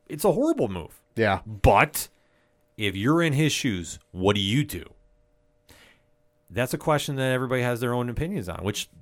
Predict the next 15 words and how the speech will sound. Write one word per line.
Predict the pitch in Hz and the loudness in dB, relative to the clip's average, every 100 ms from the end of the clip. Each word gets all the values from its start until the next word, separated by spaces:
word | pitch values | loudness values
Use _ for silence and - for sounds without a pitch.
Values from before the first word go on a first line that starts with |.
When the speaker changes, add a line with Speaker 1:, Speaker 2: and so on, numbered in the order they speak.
| 113 | -4
Speaker 1:
like, | 117 107 - - | -2 -2 -10 -6
there | 110 180 | 2 4
is | 240 | 4
no | 202 143 | 2 4
right | 143 143 | 4 4
or | |
wrong | 120 120 110 95 | 4 2 2 -2
answer. | 117 147 220 240 | -4 -4 -6 -4
Speaker 2:
No. | 107 107 98 - _ _ - | 2 2 2 -4 _ _ -2
Speaker 1:
But | 139 110 | 2 2
I | |
can | - 101 | 2 0
understand | 98 85 - - 127 175 | 0 -2 -6 -2 0 0
it. | 92 - | -4 -10
Speaker 2:
Mm-hmm. | 107 110 | -8 -8